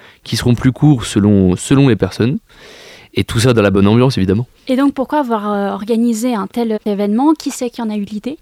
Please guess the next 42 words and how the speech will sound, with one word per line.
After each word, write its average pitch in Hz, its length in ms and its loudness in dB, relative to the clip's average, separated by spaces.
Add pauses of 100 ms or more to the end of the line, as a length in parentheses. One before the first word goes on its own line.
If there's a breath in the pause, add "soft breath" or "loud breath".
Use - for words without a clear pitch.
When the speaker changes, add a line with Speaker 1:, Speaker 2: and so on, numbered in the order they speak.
Speaker 1:
Alors, 101 340 2
euh, 98 80 4
on 98 140 4
a 98 60 4
une 95 120 4
personne 107 360 0
au 101 80 2
club 127 180 0
qui - 140 -8
travaille, 101 460 0
euh, 95 100 0
donc, 92 320 -2
euh, 95 180 0 (140)
au 95 100 -4
service 98 420 -2
de - 200 -2
cancérologie 98 640 0
de 95 80 -2
l'hôpital 101 280 -2
de 101 80 0
Nevers. 95 340 0 (720 loud breath)
Donc, 113 240 2
c'est - 80 2
vrai 127 120 2
que 113 140 0
ça 101 120 0
nous 104 220 6
a 110 320 4 (440)
un 101 80 -2
petit - 120 -8
peu 110 100 0
dirigé 113 460 2 (220)
à 95 220 0
créer 107 240 0
cet 104 180 0
événement. 107 420 2 (680 loud breath)
Et 107 80 2
on 101 240 4
a 104 60 4
aussi 107 360 2 (100)
comme 120 200 2
idée 120 260 2